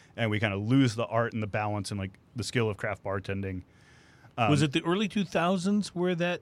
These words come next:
Speaker 1: so where it
Speaker 2: started to come back?
Speaker 1: So where it first started to come back was the very, very late nineties. When
Speaker 2: Okay.
Speaker 1: you have bars like Milk and Honey,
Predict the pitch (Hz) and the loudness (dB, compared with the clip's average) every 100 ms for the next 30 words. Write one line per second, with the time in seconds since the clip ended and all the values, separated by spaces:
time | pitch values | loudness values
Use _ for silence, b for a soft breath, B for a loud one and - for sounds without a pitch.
0 | _ _ _ - 131 127 113 98 - 190 | _ _ _ 2 6 6 6 0 -6 -2
1 | 196 185 156 214 220 - - 135 120 123 | 0 0 0 2 2 -2 -2 0 2 2
2 | 113 - 143 131 135 123 110 101 95 - | 0 -2 -2 0 0 0 -2 0 0 -2
3 | 98 95 85 - 95 90 120 131 117 104 | -2 -2 -4 -8 -8 0 2 4 4 2
4 | 95 92 92 92 87 82 - - - - | -2 -4 -6 -6 -8 -10 -14 -16 -12 -6
5 | 110 107 101 110 101 95 95 95 90 92 | -2 0 0 0 -2 -4 -4 -4 -6 -10
6 | 87 87 87 | -10 -10 -10